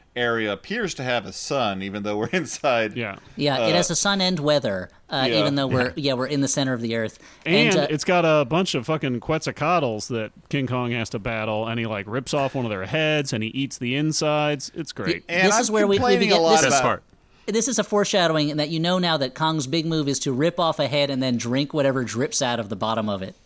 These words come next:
Speaker 1: Yeah.
Speaker 3: Which maybe
Speaker 1: And
Speaker 3: we'll see him do later.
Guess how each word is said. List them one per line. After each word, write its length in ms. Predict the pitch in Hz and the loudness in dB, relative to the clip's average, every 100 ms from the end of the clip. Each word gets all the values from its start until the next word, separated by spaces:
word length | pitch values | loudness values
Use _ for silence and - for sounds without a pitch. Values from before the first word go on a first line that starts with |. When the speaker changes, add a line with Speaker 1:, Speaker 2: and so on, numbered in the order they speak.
| - - - | -20 -20 -14
Speaker 1:
Yeah. 400 | 135 113 95 87 95 _ _ - - | -6 -2 0 -2 -6 _ _ -18 -6
Speaker 3:
Which 180 | 170 147 | -6 -2
maybe 240 | 165 156 | 0 0
Speaker 1:
And 40 | 127 | 0
Speaker 3:
we'll 60 | |
see 140 | 123 143 | -2 -2
him 80 | 120 | -4
do 80 | |
later. 360 | 117 113 107 139 | -4 -6 -8 -12